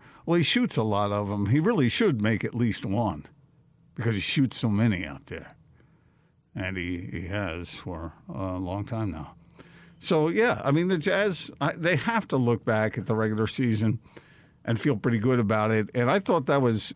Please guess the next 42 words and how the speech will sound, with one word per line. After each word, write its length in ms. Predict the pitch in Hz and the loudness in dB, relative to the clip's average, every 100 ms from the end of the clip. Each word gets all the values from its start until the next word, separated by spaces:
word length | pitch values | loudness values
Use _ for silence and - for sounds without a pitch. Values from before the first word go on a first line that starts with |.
| - | -2
impressive 880 | 113 107 127 123 - 110 104 107 104 | 0 2 2 2 2 0 0 0 0
that, 300 | 107 - 113 | 0 0 0
uh, 200 | 104 98 - - - - - - _ - | 0 0 -6 -20 -20 -20 -20 -20 _ -4
that 160 | 107 | -2
Quinn 320 | - 123 113 | 2 2 4
was 140 | 110 - | 2 2
telling 340 | 123 113 110 | 2 4 4
them 160 | 107 101 | 2 0
to 140 | 110 | -2
stop 440 | - 139 117 113 104 | -2 0 0 0 -2
and, 260 | 101 - - | -4 -4 -4
and 280 | 110 101 - | -2 -2 0
feel 260 | 135 104 | 0 2
good 220 | 101 107 | 0 -2
about 320 | 98 92 90 92 | -2 -4 -4 -6
it 140 | - | -6
yesterday 540 | 95 92 - 98 98 | -8 -6 -6 -6 -4
after 260 | 95 - 101 | -6 -8 -8
the 80 | 92 | -6
win. 400 | 92 98 95 92 - 151 | -6 -4 -4 -6 -6 0
He 160 | 165 | 2
knows 380 | 170 101 101 - | 2 0 -2 -2
what's 240 | 107 - | -4 -2
ahead 280 | 95 113 92 | -4 -2 -2
of 140 | 98 101 | -2 0
them. 120 | 123 | 0
He 120 | 156 | 2
knows 280 | 107 92 90 | 0 -2 -6
they 160 | 110 95 | -6 -6
have 120 | 90 | -6
to 100 | 95 | -6
work 240 | 92 98 | -6 -6
their 120 | - 92 | -8 -8
butt 260 | 104 101 | -6 -6
off, 240 | 101 110 110 | -2 -4 -2
and 80 | 110 | -2
he 100 | 113 | 2
knows 320 | 131 120 95 | 2 2 -2
this 200 | 104 - | -6 -6
is 80 | 98 | -6
gonna 200 | 113 101 | -4 -4
be 260 | 101 98 | -4 -6